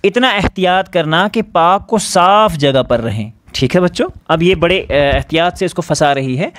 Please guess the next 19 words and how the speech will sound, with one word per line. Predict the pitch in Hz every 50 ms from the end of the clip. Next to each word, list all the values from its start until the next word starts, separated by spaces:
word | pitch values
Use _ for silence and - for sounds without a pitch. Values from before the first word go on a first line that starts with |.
| - - - - _
और | 185 190 190
कह | 190 214 220 226
रही | 233 220 196 160 135
है | 127 143 180 277 359 - - - - - - -
कि | 208 -
"इतना | 214 190 254 277 294 262
एहतियात | 233 196 185 - 196 185 190 190
करना | - - 190 196 214 220
कि | - 240
पाक | 220 _ 196 175 - 190
को | - 214
साफ़ | 185 - 185 180 180 165
जगह | 156 147 143 147
में | 147 185 190
रहें, | 143 - - 107 104 - - - - - - - -
अपने | 196 185 - 233 247 240 - -
कद | 226 226 214 214
के | - 254
बराबर | 202 170 170 160 156 156 156 180 190 180